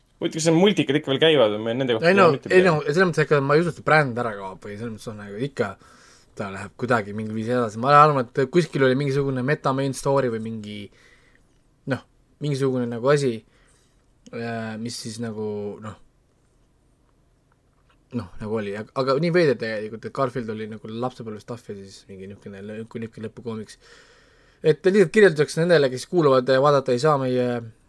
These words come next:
Speaker 2: äh, nägusid, nägusid ja värke. Äh, viimane Garfieldi koomiks on lihtsalt väga lihtne. Garfield magab, tal on see Z on seal nii-öelda seal pea koha peal, ehk ta magab.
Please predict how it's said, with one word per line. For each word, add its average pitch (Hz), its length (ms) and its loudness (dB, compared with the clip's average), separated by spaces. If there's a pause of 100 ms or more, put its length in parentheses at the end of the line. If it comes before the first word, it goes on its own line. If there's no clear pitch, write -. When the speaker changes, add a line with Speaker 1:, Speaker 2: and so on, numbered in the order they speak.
Speaker 2:
äh, 120 320 -10
nägusid, 123 420 -8
nägusid 123 500 -8
ja 113 180 -4
värke. 123 420 -8 (880)
Äh, 131 340 2
viimane 160 380 4
Garfieldi 160 260 2
koomiks 143 240 2
on 139 80 -4
lihtsalt 135 140 -6
väga 135 160 0
lihtne. 139 320 -6 (320)
Garfield 160 280 -4
magab, 175 280 0 (220)
tal 131 200 -8
on 127 80 -6
see 123 220 -2
Z - 480 -4
on 123 120 -8
seal 113 200 -6
nii-öelda 113 320 -10
seal 110 320 -12
pea 131 160 -2
koha 131 240 -2
peal, 104 180 -10
ehk 107 140 -16
ta 113 100 -12
magab. 139 300 -8